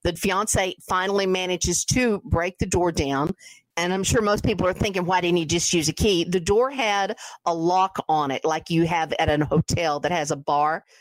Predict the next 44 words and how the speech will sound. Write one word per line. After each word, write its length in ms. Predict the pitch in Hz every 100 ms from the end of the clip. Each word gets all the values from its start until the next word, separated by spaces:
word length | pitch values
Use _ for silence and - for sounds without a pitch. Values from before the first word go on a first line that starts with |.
| _
that 160 | 151 -
swings 420 | - 190 185 175 -
across 760 | 170 - 175 165 143 175 - - _ -
the 180 | 165 147
opening 380 | 160 160 170
of 180 | 156 156
the 80 | 151
door 420 | 147 151 151 175 - - -
to 80 | -
make 220 | 208 190
it 60 | 170
impossible 1040 | 175 - 277 262 285 - 190 156 147 - - _
to 180 | - 208 -
open 340 | 196 - 220
the 80 | 202
door 280 | 160 147 151
from 200 | 151 139
the 140 | 143 -
outside, 760 | 139 - - - 208 160 135 -
even 260 | 175 175
if 220 | 175 170 160
you 80 |
have 240 | 151 135 127
a 40 |
key. 460 | - - 160 110 - _ _ _
So 180 | - 185
he's 360 | 190 247 277 -
trying 300 | 277 247 226
to 80 |
get 180 | 202 196
in. 240 | 180 175 175
Ellen 300 | 170 185 208
does 240 | 190 180 175
not 180 | 156 156
answer. 400 | 147 147 160 151
He 140 | 170
ma-, 160 | 160 156 -
finally 380 | 180 185 196
manages 560 | 185 170 165 160 151 -
to 120 | -
break 280 | 135 156 160
the 80 | 170
door 240 | 156 160
down. 340 | 151 156 151